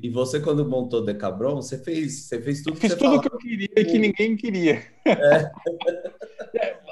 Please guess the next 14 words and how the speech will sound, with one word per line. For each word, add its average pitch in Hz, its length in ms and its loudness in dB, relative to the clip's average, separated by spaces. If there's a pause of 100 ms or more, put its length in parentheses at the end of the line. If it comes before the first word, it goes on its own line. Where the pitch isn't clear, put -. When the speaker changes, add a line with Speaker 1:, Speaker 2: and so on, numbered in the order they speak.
(340)
Speaker 2:
mas, 208 240 2
é, 220 180 2
assim, 180 420 -4 (100)
é, 139 580 2
eu 156 80 0
falo 175 280 0
pro 147 200 -4
Tinte, 127 380 -8
o 117 40 -6
meu 120 140 0
sócio, 110 380 -2
eu - 20 -18
falo 131 180 -2
assim, 113 300 -8